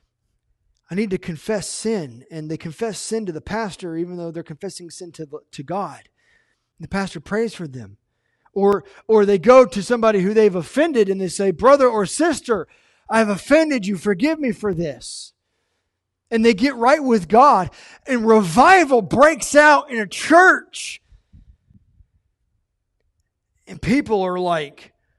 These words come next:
"Oh." And, and the people that are, "Oh," are the people that are in what I would say power. And the reason why I use quotation marks is because power is a perceived thing.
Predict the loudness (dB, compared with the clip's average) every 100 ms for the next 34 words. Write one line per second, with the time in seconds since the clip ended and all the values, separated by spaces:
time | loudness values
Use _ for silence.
0 | _ _ _ _ _ _ _ _ _ _
1 | _ -6 -6 -6 -12 _ _ _ _ _
2 | _ _ _ -8 -6 -6 -10 _ _ _
3 | _ _ _ -14 -10 -4 -4 -4 -4 -4
4 | -6 -10 _ _ -10 -8 -8 -12 _ _
5 | _ _ _ -6 -4 -2 -2 -2 -2 -4
6 | -4 -8 -8 -10 -8 -6 -4 -6 -8 -10
7 | -8 -8 -8 -12 -12 -12 -14 _ _ _
8 | _ _ _ _ _ -20 -14 -12 -12 -10
9 | -8 -6 -8 -6 -6 -4 -4 -6 -8 -12
10 | -12 -10 -6 -8 -8 -10 -10 -12 -14 -14
11 | -14 -14 -16 -16 -16 -12 -12 -12 -16 -20
12 | -20 -20 -16 -14 -14 -16 _ _ -20 -18
13 | -20